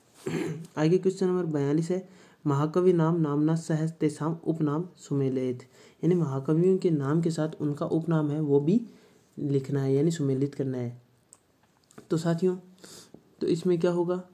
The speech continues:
बयालीसवाँ जो क्वेश्चन है, कालिदास घंटा, भारवी तुरंग, ब-, माघ है, आत्पात्रम बाण है, दीपशिखा। तो इसका जो राइट आंसर है वो बताना है साथियों, क्या होगा, इसमें मिलान वाला है।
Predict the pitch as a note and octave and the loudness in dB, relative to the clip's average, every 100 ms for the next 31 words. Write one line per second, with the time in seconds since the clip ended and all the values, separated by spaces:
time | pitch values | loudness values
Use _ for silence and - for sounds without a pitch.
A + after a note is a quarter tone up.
0 | _ _ _ _ _ _ D#3 D3 D3+ E3 | _ _ _ _ _ _ -4 2 4 4
1 | E3 E3+ E3 E3 E3 E3+ E3+ E3+ D#3+ D#3 | 2 0 0 0 -4 0 -2 -2 0 4
2 | D#3+ E3 E3+ E3 D#3+ C#3+ C#3 D#3+ E3 D3 | 4 4 0 -2 -4 -2 0 0 0 -2
3 | C#3 D3+ D#3+ E3 E3 D3+ D3+ D#3 D#3+ D#3+ | -2 0 4 2 2 0 2 2 2 0
4 | E3 - - _ C#3 D3 - D3+ D3+ D3+ | -6 -20 -20 _ -2 -2 0 2 2 2
5 | D#3+ D#3+ D#3+ C#3+ D3 - D#3 D#3 D#3+ D#3+ | 2 2 0 -4 -4 -2 -4 -4 -2 0
6 | D3+ C#3 C3+ C#3+ D#3 E3 E3 - _ - | 0 -2 0 0 2 0 -4 -16 _ -2
7 | D3 D3 - D#3+ D#3 D#3 - - _ - | 0 0 -4 -4 -4 -4 -20 -20 _ 0
8 | E3 D#3+ F3 D#3+ D3+ D3 E3+ E3+ E3+ E3+ | 0 2 0 0 0 0 0 -2 -2 -4
9 | E3 _ _ - D#3+ D#3 D3+ D3 D#3 D#3 | -6 _ _ 2 4 4 2 0 0 0
10 | D#3 D#3+ D#3+ D#3+ _ - - D#3 D3+ D#3 | -4 0 -2 -4 _ -18 -4 -2 0 -2
11 | D#3 D#3 E3 D#3+ D3 C#3 D3+ D#3+ D#3+ D#3+ | -4 -4 0 2 2 2 2 2 2 2
12 | E3 E3 | 0 -4